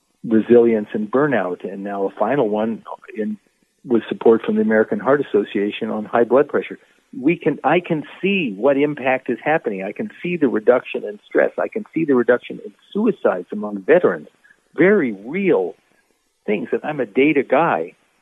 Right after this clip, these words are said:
And, um, for me, it's extremely satisfying 'cause, you know, I'd wanted to get into politics to take this full circle, but so much of politics, who knows what happens? Yes,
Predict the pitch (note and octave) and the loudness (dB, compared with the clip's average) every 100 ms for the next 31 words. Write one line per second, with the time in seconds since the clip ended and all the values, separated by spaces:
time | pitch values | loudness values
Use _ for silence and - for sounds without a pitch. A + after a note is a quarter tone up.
0 | _ _ - B2 A#2 A2+ G#2+ G#2 - A#2+ | _ _ -10 -6 -4 -4 -6 -10 -8 -8
1 | A2 G#2 G2+ - _ _ _ - C3+ C3 | -6 -8 -14 -18 _ _ _ -4 -2 0
2 | G3+ G3 B2 G2+ B2 - A#2+ - - - | 2 2 0 -4 -8 -10 -18 -18 -14 -6
3 | A#3+ F3 B2 - A3+ A3 - - F#2+ F#2 | -4 -2 -2 0 2 2 -2 -2 -4 -4
4 | - A#2 - - _ _ - B2+ A2+ A#2+ | -6 -6 -6 -18 _ _ 2 4 4 2
5 | E3 C#3+ B2+ B2+ A2 G#2 G2+ G#2 F2+ F#2 | 2 0 -2 -2 -2 -6 -10 -6 -4 -4
6 | A2+ - - _ - G2 G2 - - F#2 | -8 -8 -14 _ -6 -4 -4 -4 -2 -2
7 | - E2+ D#2 - - A2+ - D#3+ C#3+ - | 0 -4 -2 -2 0 -2 -4 -2 -2 0
8 | A2+ C#3 D3 D#3+ G2+ - - _ _ _ | -2 4 6 6 2 -2 -14 _ _ _
9 | - C3 D#3+ C#3 F3+ F#3+ G2 F2+ G#2 F2 | -4 0 4 4 4 2 -4 -8 -8 -14
10 | - D#2 - - _ _ _ _ _ _ | -16 -20 -20 -20 _ _ _ _ _ _
11 | _ - G#2+ A2+ | _ -18 -2 0